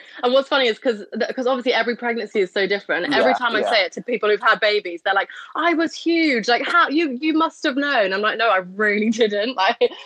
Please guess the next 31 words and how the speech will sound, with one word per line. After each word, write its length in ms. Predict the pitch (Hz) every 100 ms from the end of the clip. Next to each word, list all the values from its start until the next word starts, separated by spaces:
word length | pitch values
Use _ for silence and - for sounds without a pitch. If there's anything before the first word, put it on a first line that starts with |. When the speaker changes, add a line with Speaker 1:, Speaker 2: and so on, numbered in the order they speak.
| -
Speaker 1:
I 80 | 208
really 280 | 208 208 220
didn't 200 | 180 170
know." 300 | 170 165 165 _
So 60 | 202
I 60 |
can 100 | 196
explain 400 | 196 - 208 170
how 240 | 175 156 160
later. 380 | 156 - - - -
Speaker 2:
Y-, 160 | 208 214 196
no, 200 | 196 170
that, 280 | 180 - -
that 160 | 170
is 140 | 151 139
actually 300 | - - 131
wild, 280 | 120 113
and 100 | 120
I'm, 220 | 120 120 -
I 160 | 123 120
can't 200 | - 123
wait 200 | 117 -
for 80 | 113
us 120 | -
to 80 | - -
kind 220 | 359 320
of 60 | 226 -
Speaker 1:
<laughs> 80 | -
Speaker 2:
get 160 | 127 -
right 340 | 117 120 113
into 240 | - 123